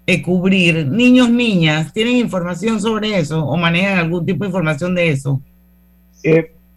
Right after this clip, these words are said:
Speaker 2: de acuerdo a la Universidad de Panamá, en una, en unas publicaciones que hicieron hace, creo que fue en el dos mil diecinueve,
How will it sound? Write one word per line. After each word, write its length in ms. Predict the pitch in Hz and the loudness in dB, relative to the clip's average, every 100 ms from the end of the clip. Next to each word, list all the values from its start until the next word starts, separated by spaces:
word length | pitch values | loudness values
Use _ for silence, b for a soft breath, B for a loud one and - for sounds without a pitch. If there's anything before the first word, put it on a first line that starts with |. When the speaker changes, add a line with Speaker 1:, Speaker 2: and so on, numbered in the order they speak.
| _ - - - | _ -20 -18 4
Speaker 2:
de 120 | 160 | 6
acuerdo 320 | 156 220 233 | 6 6 8
a 20 | |
la 80 | 202 | 8
Universidad 800 | 156 139 127 - 143 175 170 170 | 8 8 6 6 6 8 6 4
de 260 | 113 110 117 | -2 4 4
Panamá, 600 | 117 113 113 113 131 113 | 4 2 4 4 4 4
en 80 | 104 | 2
una, 360 | 107 123 139 | 2 2 0
en 300 | 139 113 98 | -2 -2 0
unas 360 | 98 123 135 117 | 2 4 2 2
publicaciones 720 | 110 107 104 104 - 113 110 | 0 2 2 -2 -2 -2 0
que 100 | 110 | 0
hicieron 340 | 104 117 120 127 | 0 0 0 0
hace, 400 | 123 123 123 123 | 2 4 4 2
creo 200 | 127 123 | -2 0
que 160 | 117 | 0
fue 100 | - | 0
en 100 | 127 | 0
el 100 | 135 | 0
dos 160 | 104 101 | -2 -4
mil 160 | 117 135 | -2 4
diecinueve, 680 | 139 - 113 127 120 104 | 4 4 4 4 4 0